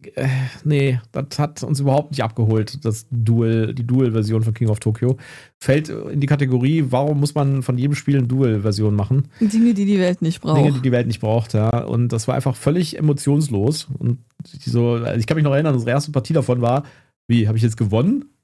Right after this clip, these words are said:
Speaker 1: Nach einer Minute?
Speaker 2: Ja, du hast gewonnen,
Speaker 1: Ja.
Speaker 2: aber ich weiß jetzt auch nicht genau, wie das passiert ist.
Speaker 1: Also, nee.
Speaker 2: <laughs>
Speaker 1: Davon gibt's jetzt auf jeden Fall ein zweites Grundspiel, Tokyo Bay mit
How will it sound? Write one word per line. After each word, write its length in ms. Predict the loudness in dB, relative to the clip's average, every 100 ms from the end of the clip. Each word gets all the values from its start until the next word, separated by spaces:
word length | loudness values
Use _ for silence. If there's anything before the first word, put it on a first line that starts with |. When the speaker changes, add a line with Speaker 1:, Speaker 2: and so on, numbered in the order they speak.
| _
Speaker 1:
Nach 280 | -2 -2 -4 -16 _ _ _ -4
einer 220 | 0 2
Minute? 560 | 2 2 0 0 -2 -4 _ -10
Speaker 2:
Ja, 420 | -4 0 0 0 0
du 160 | 0
hast 300 | 0 -2 -4
gewonnen, 520 | -2 2 2 2 4
Speaker 1:
Ja. 160 | 2 2
Speaker 2:
aber 380 | 2 2 2 0
ich 220 | -2 -2
weiß 280 | 0 0 0
jetzt 180 | -2 -2
auch 140 | 0
nicht 220 | 0 0
genau, 340 | 0 2 2 0
wie 100 | 2
das 220 | 0 -2
passiert 500 | -4 -4 0 -2 0
ist. 340 | -4 0 0 0
Speaker 1:
Also, 420 | 0 2 2 0 0
nee. 300 | 2 2 0
Speaker 2:
<laughs> 40 | -4 -8 -6 -8 _ -8 -8 -6 -10 -10 -10
Speaker 1:
Davon 260 | -2 0 2
gibt's 140 | 0
jetzt 100 | 0 2
auf 60 |
jeden 120 | 2
Fall 100 | 2 0
ein 80 |
zweites 340 | 0 0 0 -2
Grundspiel, 640 | -2 -2 -2 0 2 0
Tokyo 360 | -2 -4 0 0
Bay 300 | 2 2 2
mit 300 | 0 -4